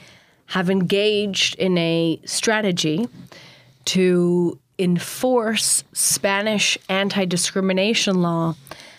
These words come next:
against internet companies that host illegally anti-Semitic material. And we just announced this morning that we have filed online complaints against Google and Twitter,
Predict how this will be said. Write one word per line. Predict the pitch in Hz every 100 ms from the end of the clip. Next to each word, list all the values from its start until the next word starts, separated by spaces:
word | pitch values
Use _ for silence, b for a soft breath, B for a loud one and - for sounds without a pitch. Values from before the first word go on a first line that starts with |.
| B -
against | 180 185 180 175 - - _ _ -
internet | 240 262 - 247 220 196 190 -
companies | - 233 220 208 175 160 160 - -
that | 170 175 175
host | - 226 202 190 - -
illegally | 180 190 202 233 208 175 165 156 -
anti-Semitic | 175 175 175 165 - 160 156 151 -
material. | 151 - 147 170 143 107 B B B B
And | 180 175
we | 180
just | 180 208 196 -
announced | 196 190 180 180 -
this | 175 -
morning | 190 180 165 151 170 233 B B B -
that | 175
we | 180 185
have | 180
filed | - - 180 175 175 175 175 - - 135
online | 185 208 202 180 175
complaints | - 175 175 180 160 175 - - - -
against | 170 170 170 - 170
Google | 175 190 180 190 208
and | - 180
Twitter, | - 185 175 175 -